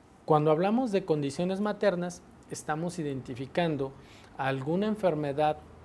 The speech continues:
materna que tiene consecuencia en el feto y, por supuesto, tiene repercusión también en la misma mamá, ¿no? Son enfermedades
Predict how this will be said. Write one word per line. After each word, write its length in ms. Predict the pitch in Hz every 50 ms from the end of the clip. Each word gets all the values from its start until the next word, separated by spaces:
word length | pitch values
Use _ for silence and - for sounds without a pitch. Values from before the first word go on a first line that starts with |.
| - - -
materna 760 | 143 139 143 143 143 143 - 202 202 196 185 196 196 220 247 294 - - - - - - - -
que 120 | 147 135
tiene 500 | - - 156 151 143 143 143 143 139 - - - - - - - - - - - -
consecuencia 880 | - 202 247 247 - 220 - - 185 185 185 180 185 - 214 226 269 - - - - - - - -
en 160 | - 143 135 127
el 100 | 120 117
feto 300 | - 120 110 - - - - - - - - - - - - - -
y, 180 | 202 220 247
por 220 | 240 - - 156 147
supuesto, 580 | - 151 131 - - 180 190 185 185 - 240
tiene 300 | - - 180 170 165 175
repercusión 720 | 165 156 139 - - 135 127 127 - 127 123 - 156 165
también 340 | 165 165 139 131 135 139 139
en 100 | 139 135
la 80 | 123 117
misma 340 | 123 123 120 117 117 117 113
mamá, 280 | 113 110 104 104 101 - - - - - - - - - - - -
¿no? 220 | 110 120 214 214
Son 220 | - - 156 151 151
enfermedades 840 | 143 - 139 131 127 127 127 131 139 147 147 160 175 175 175